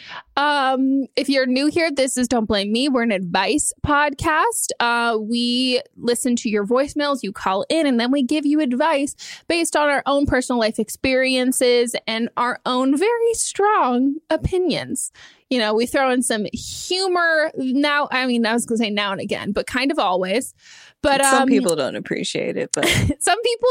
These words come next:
Speaker 1: don't. And also some people do all, do not appreciate our honesty
Speaker 2: Yeah.
Speaker 1: and our frankness. Uh, we are the friends that you go to when you actually, like, want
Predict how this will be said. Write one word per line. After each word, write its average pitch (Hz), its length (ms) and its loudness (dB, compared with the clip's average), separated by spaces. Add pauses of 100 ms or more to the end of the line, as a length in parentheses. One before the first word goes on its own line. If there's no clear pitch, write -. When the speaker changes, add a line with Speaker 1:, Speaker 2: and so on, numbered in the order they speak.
Speaker 1:
don't. 233 280 0
And 262 120 0
also 440 240 2
some 359 180 0
people 285 340 2
do 269 220 -2
all, 254 220 0 (120)
do 285 140 0
not 277 260 2
appreciate 254 600 -2 (120)
our 214 380 0
honesty 269 680 -2 (240)
Speaker 2:
Yeah. - 120 -10
Speaker 1:
and 254 140 -2
our 240 240 0
frankness. 277 1000 -2
Uh, 226 320 0
we 277 380 0
are 240 300 0
the 247 100 -4
friends 320 320 -2
that 403 140 0
you 359 100 2
go 339 180 2
to 320 180 -2
when 294 120 0
you 294 100 0
actually, 285 300 -2
like, 247 140 0
want 220 440 0